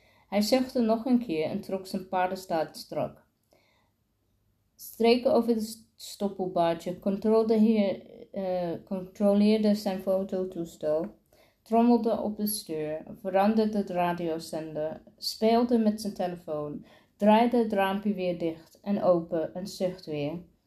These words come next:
En dat is een stuk of twintig keer achter elkaar. Ik wilde vragen of de betrouwbare bron zich niet vergist had.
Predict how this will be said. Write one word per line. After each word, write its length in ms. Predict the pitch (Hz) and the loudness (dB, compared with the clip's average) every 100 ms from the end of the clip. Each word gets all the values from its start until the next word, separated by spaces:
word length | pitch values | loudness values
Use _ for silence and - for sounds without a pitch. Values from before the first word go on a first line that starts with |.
| _ _ _ _ | _ _ _ _
En 400 | 185 196 190 - _ _ | -2 -2 -2 -10 _ _
dat 380 | - 208 247 262 | -6 2 4 4
is 180 | 226 214 | 0 0
een 140 | 202 | -2
stuk 500 | 208 226 220 220 - | -2 -2 -2 -4 -4
of 160 | 185 - | -4 -4
twintig 440 | 220 214 214 - | 0 0 0 -6
keer 400 | - 214 151 147 | -4 0 0 0
achter 340 | - 175 - 175 | -4 -10 -10 -6
elkaar. 600 | 165 190 175 147 165 - _ _ _ _ _ _ _ _ | -6 -6 -6 -6 -8 -14 _ _ _ _ _ _ _ _
Ik 160 | 208 208 | -2 4
wilde 280 | 247 269 | 6 6
vragen 540 | 240 226 226 247 277 190 | 2 2 2 2 0 0
of 100 | 202 | 0
de 140 | 196 | -4
betrouwbare 800 | 180 - 196 190 208 208 185 180 | -6 -6 -2 2 4 4 4 2
bron 340 | 170 175 208 226 | 0 0 0 0
zich 220 | 202 - | -2 -2
niet 240 | 185 175 | -4 -6
vergist 440 | - 175 202 196 160 | -10 -6 -6 -6 -8
had. 300 | 147 139 | -6 -8